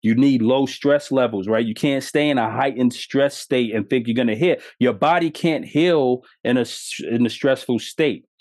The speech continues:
right? That's why we talk about the parasympathetic response to getting back to that rest and digest. When you're in that fight, flight, uh, fight, flight, um, and freeze mode,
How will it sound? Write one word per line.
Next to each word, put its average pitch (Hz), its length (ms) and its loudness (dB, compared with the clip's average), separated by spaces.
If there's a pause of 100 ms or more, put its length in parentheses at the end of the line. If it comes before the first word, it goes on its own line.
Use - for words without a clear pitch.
(380)
right? 110 360 0
That's 131 360 0
why 143 240 2
we 131 200 0
talk 139 360 -2
about 123 340 0
the 113 80 -2
parasympathetic 131 1040 -2
response 113 560 -2
to 110 80 -6
getting 107 360 -2
back 120 260 0
to - 100 -6
that 113 220 2
rest 117 320 -2
and 107 100 0
digest. 104 760 -2 (440)
When 120 260 2
you're 156 260 4
in 170 100 2
that 139 180 2
fight, 151 500 -2 (400)
flight, 135 400 0 (300)
uh, 113 260 0
fight, 143 480 -2 (540)
flight, 135 340 2 (160)
um, 110 800 0 (880)
and 113 160 0
freeze 143 540 0
mode, 160 420 2